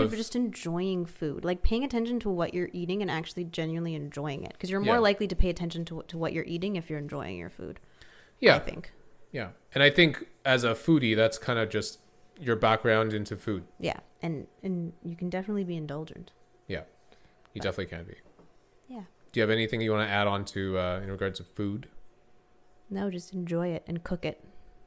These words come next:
Speaker 2: What do you mean? Obviously, you're gonna cook it.
Speaker 1: I know, but I mean, like, take the time to cook it.
Speaker 2: <laughs>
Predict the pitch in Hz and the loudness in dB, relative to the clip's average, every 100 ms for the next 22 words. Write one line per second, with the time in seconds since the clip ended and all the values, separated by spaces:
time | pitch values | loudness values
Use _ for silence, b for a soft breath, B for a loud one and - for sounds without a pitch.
0 | - - - 110 107 95 95 113 - 90 | -20 -16 -4 -2 -2 -4 -4 -4 -6 -12
1 | 87 - - 87 - 320 - - 175 175 | -14 -12 -12 -12 -16 -20 -14 -8 -4 -2
2 | 185 175 160 156 151 156 151 - 170 - | 0 0 0 0 2 0 -4 -8 -10 -8
3 | - - 147 147 - - - - - - | -10 -8 -8 -8 -10 -10 10 12 12 12
4 | - - - 311 - | 0 -4 0 2 0